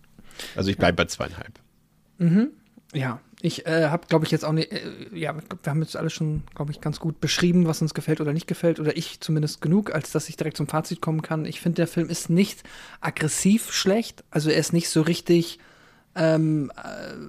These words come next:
Speaker 2: oh Gott, wie hieß denn, ich, ich muss, bei Hellraiser vergesse ich immer die ganzen Subtitles. Wie hieß der aggressiv schlechte Hellraiser-Teil, der irgendwie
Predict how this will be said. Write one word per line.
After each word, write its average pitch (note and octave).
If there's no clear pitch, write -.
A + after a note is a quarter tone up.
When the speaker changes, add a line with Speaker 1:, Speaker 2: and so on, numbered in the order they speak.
Speaker 2:
oh D#3+
Gott, -
wie D#3
hieß E3+
denn, C#3+
ich, D#3
ich D#3+
muss, D#3+
bei D3+
Hellraiser D#3+
vergesse D#3
ich -
immer D3+
die D3
ganzen D3+
Subtitles. -
Wie E3+
hieß F3+
der E3+
aggressiv -
schlechte C#3+
Hellraiser-Teil, C3
der B2
irgendwie C#3